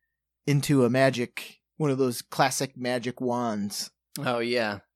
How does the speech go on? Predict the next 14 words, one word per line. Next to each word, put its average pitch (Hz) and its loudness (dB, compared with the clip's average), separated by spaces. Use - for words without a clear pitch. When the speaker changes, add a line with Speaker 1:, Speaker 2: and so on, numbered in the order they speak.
Speaker 2:
Yep. 127 -4
Speaker 1:
And 131 -2
Bull, 143 0
and 135 -6
Bull's 147 2
response 139 0
is 123 -4
just, 123 -6
"Hope 123 -2
it 139 -2
gets 151 -2
better." 135 2
Speaker 2:
<laughs> - -12
Yeah. 151 -6